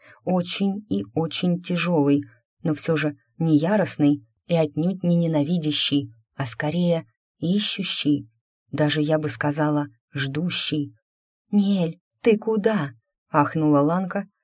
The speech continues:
когда я достала из кармана чужой перстень и, сжав его в руке, решительно зашагала вперед. «Оставь ее, Рыжик», остановил ее спокойный голос Ника. «Она знает, что делает. А вдруг ее там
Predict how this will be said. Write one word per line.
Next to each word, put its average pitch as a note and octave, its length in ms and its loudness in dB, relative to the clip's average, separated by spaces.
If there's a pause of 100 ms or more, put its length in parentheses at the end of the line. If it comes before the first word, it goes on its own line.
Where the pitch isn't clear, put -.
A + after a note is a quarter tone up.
(200)
когда D3+ 220 2
я F#3 100 2
достала F3 460 0
из E3 100 -6
кармана D#3+ 460 -2
чужой D3+ 340 0
перстень D3 640 0 (300)
и, D#3+ 100 0
сжав G#3+ 280 0
его E3+ 260 0
в D#3 100 -4
руке, D3+ 360 0
решительно F#3+ 640 -2
зашагала D3 540 0
вперед. C#3+ 480 -4 (680)
«Оставь B2+ 520 0
ее, C3+ 220 2
Рыжик», C3 420 -4 (280)
остановил D3 560 4
ее C#3+ 260 2
спокойный C#3+ 580 2
голос C#3 420 0
Ника. C3 420 2 (320)
«Она C#3 340 4
знает, C3 400 2
что - 240 -2
делает. C3 640 0 (300)
А B3 120 2
вдруг F3+ 360 -2
ее D#3 180 2
там D3 300 -2